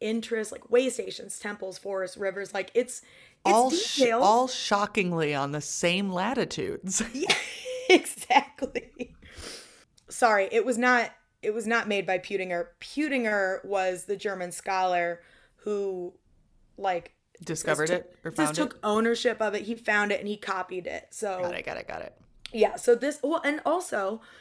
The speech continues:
Speaker 1: so many maps we have today, so many, any primary source, you know, written down text, anything, is usually a copy. We talked about in our episodes in season one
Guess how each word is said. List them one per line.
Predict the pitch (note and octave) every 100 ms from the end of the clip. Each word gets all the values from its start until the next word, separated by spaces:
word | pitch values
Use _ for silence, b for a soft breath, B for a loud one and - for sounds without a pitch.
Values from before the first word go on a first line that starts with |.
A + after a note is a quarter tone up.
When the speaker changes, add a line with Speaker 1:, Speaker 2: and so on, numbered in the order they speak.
| B
Speaker 1:
so | - D4+
many | D#4+ D4+
maps | A#3 A3+ -
we | A3+
have | G#3 G#3
today, | G#3 F#3 F#3+ F#3+ G3+ A3+ _
so | - E4
many, | F#4 D4+ - _ _ _ _ -
any | B3 B3+ A#3
primary | A#3 G3+ F#3+ F3+ F3+
source, | - D4 C4+ - _ -
you | G3+
know, | F3 E3+ E3+
written | A#3+ A#3 G#3
down | G3+ F#3+ F#3+ F3+
text, | - G#3 G3 - -
anything, | G3+ G3+ F3+ F#3+ F3 F3 B B B B
is | B3 G#3
usually | A#3 C4+ G#3+ A#3
a | G3
copy. | - G3 F3+ D3+ D#3 - b b b b
We | A3+
talked | A#3 G#3+ A3 A#3
about | A3+ G3 G3 F#3+ -
in | G3 F#3+
our | - F#3+ F#3 F3 E3+ - _ _ -
episodes | A3 A3 A3 G3+
in | G3+
season | F#3+ G#3+ G3 G#3+ A3
one | D#4 F#4 F3+